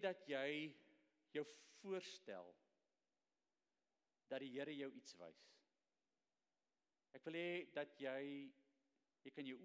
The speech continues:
oë net toemaak. Maak vir 'n oomblik net jou oë toe. En dink dat die Here jou vat en hy laat jou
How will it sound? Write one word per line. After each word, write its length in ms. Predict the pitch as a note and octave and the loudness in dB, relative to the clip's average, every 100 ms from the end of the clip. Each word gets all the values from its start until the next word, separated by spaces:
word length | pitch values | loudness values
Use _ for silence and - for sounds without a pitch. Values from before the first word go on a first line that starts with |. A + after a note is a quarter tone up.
| E3 | 0
oë 100 | E3+ | 0
net 140 | E3 - | -4 -8
toemaak. 420 | E3+ D#3+ D#3+ D3+ - _ _ _ _ _ _ _ _ _ _ _ _ | -6 -4 -4 -6 -20 _ _ _ _ _ _ _ _ _ _ _ _
Maak 180 | D3+ E3+ | -2 -2
vir 100 | A3 | -6
'n 60 | G3 | -8
oomblik 220 | F3+ F3+ | -8 -10
net 160 | F3+ F3 | -8 -8
jou 80 | C#3+ | -6
oë 100 | D3 C#3+ | -6 -8
toe. 160 | D3 C#3+ - _ _ _ _ _ _ _ _ _ _ _ _ _ _ _ _ | -10 -14 -16 _ _ _ _ _ _ _ _ _ _ _ _ _ _ _ _
En 160 | C#3+ C#3+ | -6 -2
dink 260 | F3+ A#3+ - - - _ _ _ | -2 -2 -6 -18 -20 _ _ _
dat 260 | C#3 - - | 2 2 -6
die 140 | C3+ | -4
Here 160 | C#3 F#3 | -2 0
jou 220 | B2+ C#3 C3+ | 0 0 -4
vat 320 | - E2+ _ _ _ _ _ _ _ _ _ _ _ _ _ A#2 | -12 -14 _ _ _ _ _ _ _ _ _ _ _ _ _ -10
en 100 | A#2+ | -4
hy 80 | |
laat 240 | B2 B2+ - | 0 0 0
jou 380 | A#2+ B2 B2 | 2 2 0